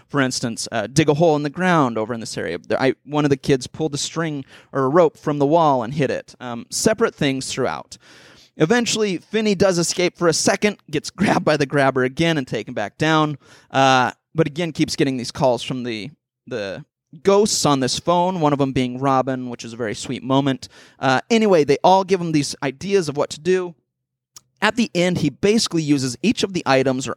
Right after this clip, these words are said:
each of the things that was given to him by a ghost to, uh, essentially trap the grabber. And at the end, he actually manages to snap the grabber's neck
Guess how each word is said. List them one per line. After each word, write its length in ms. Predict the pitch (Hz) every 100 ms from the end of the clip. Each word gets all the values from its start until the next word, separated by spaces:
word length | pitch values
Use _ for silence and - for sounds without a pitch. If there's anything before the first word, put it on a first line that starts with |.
| -
each 220 | 127 -
of 80 | 160
the 80 | 139
things 340 | - 139 131
that 100 | 120
was 120 | 107
given 280 | 131 160 147
to 120 | - 139
him 80 |
by 120 | 120 104
a 80 |
ghost 420 | 113 131 127 - -
to, 300 | 131 117 - - - - -
uh, 240 | 135 131 -
essentially 440 | - 247 - 220
trap 540 | - - 170 175 151 -
the 100 | 139
grabber. 640 | 123 135 135 107 82 92 - _ -
And 120 | 127
at 140 | 120 139
the 120 | 127
end, 300 | 175 175 170
he 200 | 139 139
actually 400 | 95 123 - 143
manages 480 | 123 127 123 117 110
to 100 | -
snap 340 | - 151 135 117
the 80 | 123
grabber's 440 | 113 101 95 -
neck 440 | 147 196 202 -